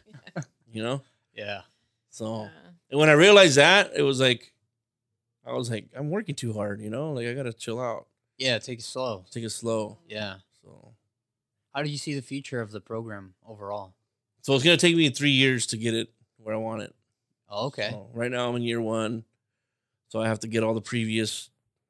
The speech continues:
Speaker 2: people that have their habits already set. I gotta get them, you know, to where they graduate. And then my freshmen now, so I'm, I need to concentrate on them.
Speaker 3: Okay.
Speaker 2: Yeah.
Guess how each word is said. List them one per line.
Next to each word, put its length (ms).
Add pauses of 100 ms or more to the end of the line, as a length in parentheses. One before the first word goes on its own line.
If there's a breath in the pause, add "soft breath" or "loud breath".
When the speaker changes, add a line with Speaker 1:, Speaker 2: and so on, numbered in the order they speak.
Speaker 2:
people 320
that 180
have 220
their 180 (140)
habits 360
already 200
set. 380 (840)
I 60
gotta 200
get 220
them, 380 (600)
you 80
know, 200
to 100
where 120
they 120
graduate. 640
And 120
then 200 (520)
my 120
freshmen 460
now, 380
so 140
I'm, 140
I 100
need 140
to 240
concentrate 440
on 180
them. 240 (320)
Speaker 3:
Okay. 280 (280)
Speaker 2:
Yeah. 80